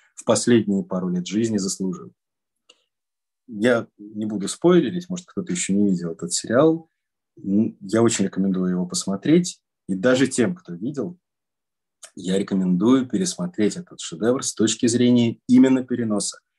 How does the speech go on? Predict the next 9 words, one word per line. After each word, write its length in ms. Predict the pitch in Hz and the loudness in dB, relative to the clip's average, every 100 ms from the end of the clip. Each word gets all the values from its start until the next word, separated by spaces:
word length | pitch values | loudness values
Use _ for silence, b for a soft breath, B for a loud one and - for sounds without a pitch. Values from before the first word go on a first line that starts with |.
| _ _ - | _ _ -2
известной 600 | 104 101 113 120 - 90 | 0 2 4 2 0 -10
архетипической 800 | 90 - 90 - - - - - | -10 -12 -14 -6 -4 -4 -6 -8
истории 360 | - - 135 135 | -8 2 4 4
на 120 | 95 | 2
современную 760 | - 95 95 98 113 113 107 92 | 0 0 2 2 2 0 0 -2
автору 360 | 90 - 92 | -4 -8 -10
почву. 460 | 90 - - - - _ _ _ _ _ _ _ - | -12 -16 -16 -16 -20 _ _ _ _ _ _ _ -12
Перед 240 | 175 151 | -10 2
этим 480 | 131 156 175 180 | 2 6 6 4